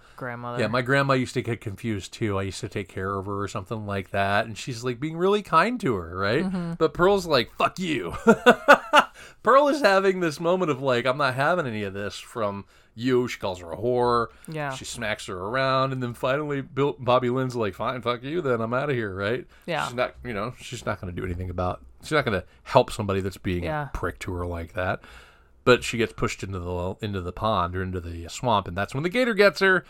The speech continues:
Speaker 1: Yeah.
Speaker 2: Grabs her right by the head, too. Holy crap. Did you notice that? Like,
Speaker 1: No, I
Speaker 2: grabs her
Speaker 1: didn't,
Speaker 2: by
Speaker 1: yeah.
Speaker 2: the head. It's a great death. The gator death is great because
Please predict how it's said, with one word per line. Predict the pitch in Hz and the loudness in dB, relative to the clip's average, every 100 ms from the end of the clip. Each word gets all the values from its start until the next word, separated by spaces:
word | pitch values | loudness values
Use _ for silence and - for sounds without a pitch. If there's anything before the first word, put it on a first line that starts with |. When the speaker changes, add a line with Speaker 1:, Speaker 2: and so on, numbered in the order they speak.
| 160 | -8
Speaker 1:
Yeah. | 151 147 | -6 -4
Speaker 2:
Grabs | - 220 247 | 6 8 8
her | 180 | 8
right | 160 208 226 | 8 8 10
by | 214 | 8
the | 113 | 6
head, | - 202 127 | 2 2 2
too. | 98 185 135 | -2 -6 -6
Holy | 92 180 120 | -4 -6 -6
crap. | - 160 120 - | -2 -2 -2 -4
Did | 113 | -12
you | 123 | -6
notice | 151 175 | -2 -2
that? | 143 135 160 | 0 0 0
Like, | - - | -2 0
Speaker 1:
No, | 170 160 | 4 6
I | 156 - | 6 6
Speaker 2:
grabs | - | 4
her | 185 | 4
Speaker 1:
didn't, | 175 | 6
Speaker 2:
by | 160 | 6
Speaker 1:
yeah. | 143 | 4
Speaker 2:
the | 143 | 2
head. | 147 113 104 - - _ _ _ _ _ _ - - - - - | 0 -2 -4 -16 -20 _ _ _ _ _ _ -20 -20 -20 -20 -20
It's | - | -14
a | 135 | 4
great | 160 139 | 6 6
death. | 120 - - 135 | 4 0 -4 -4
The | 120 | -2
gator | 110 131 190 247 | 2 6 6 4
death | 208 190 180 180 | 4 4 4 2
is | 117 | -4
great | - 135 95 | 2 2 2
because | - - 123 117 107 | -4 0 2 2 0